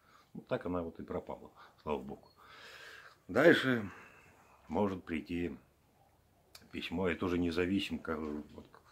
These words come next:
в каких социальных сетях. Это в любых социальных сетях может быть такое. Вы можете получить следующее письмо. Там, девушка такая-то, такая-то,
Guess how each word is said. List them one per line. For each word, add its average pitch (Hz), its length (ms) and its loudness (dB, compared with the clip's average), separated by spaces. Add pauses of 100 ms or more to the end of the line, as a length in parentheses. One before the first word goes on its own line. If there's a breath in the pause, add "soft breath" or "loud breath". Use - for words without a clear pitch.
(120 loud breath)
в - 20 -20
каких - 380 -4
социальных - 420 -4
сетях. - 320 -18
Это - 160 -12
в 90 60 -6
любых 123 340 2
социальных - 560 -14
сетях - 320 -14
может 76 220 -6
быть 76 160 -12
такое. 76 280 -14 (1200 loud breath)
Вы - 220 0
можете 110 440 4 (420)
получить 90 460 -2 (240)
следующее 85 480 0
письмо. 73 480 -6 (1040)
Там, - 120 -16 (1120 loud breath)
девушка 90 440 -2
такая-то, 76 480 -6
такая-то, 135 800 2